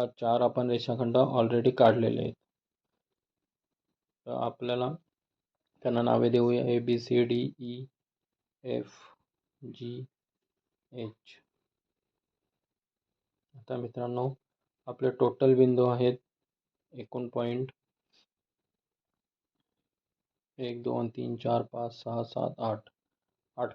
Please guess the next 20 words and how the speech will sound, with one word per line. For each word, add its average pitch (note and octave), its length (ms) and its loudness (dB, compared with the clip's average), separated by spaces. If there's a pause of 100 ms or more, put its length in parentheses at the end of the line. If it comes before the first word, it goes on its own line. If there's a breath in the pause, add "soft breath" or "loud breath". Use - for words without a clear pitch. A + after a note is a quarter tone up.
पॉइंट A#2 320 -4
आहेत. A#2 340 -4 (920)
आता C3 260 -4 (420)
एट C3+ 220 2
गुणिले B2+ 500 2 (760)
सेवन A#2+ 360 0
करायचं A#2 360 2
आपल्याला. A#2 380 -2 (580)
एट B2 180 -8
गुणिले A#2+ 400 0
सेवन A#2+ 480 0
त्या A#2+ 120 6
अगो-, A#2 280 2
म्हणजे A#2+ 320 -4
त्या A#2+ 120 2
अगोदरची A#2+ 460 2
संख्या A#2+ 300 -2
divided A#2+ 400 4
by B2 100 4 (140)
टू. B2+ 140 -2